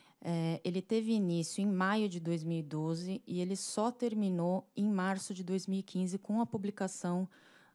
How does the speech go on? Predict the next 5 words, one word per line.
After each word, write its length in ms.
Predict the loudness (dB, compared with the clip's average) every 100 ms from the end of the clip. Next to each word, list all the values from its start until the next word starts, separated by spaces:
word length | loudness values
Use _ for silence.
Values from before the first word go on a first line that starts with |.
| -6
do 520 | 0 2 2 0 -2
aumento 460 | -2 0 0 -2 -4
de 120 | -2
garantia 500 | 0 2 0 0 -2
física. 600 | -2 -6 -6 -8 -18 -20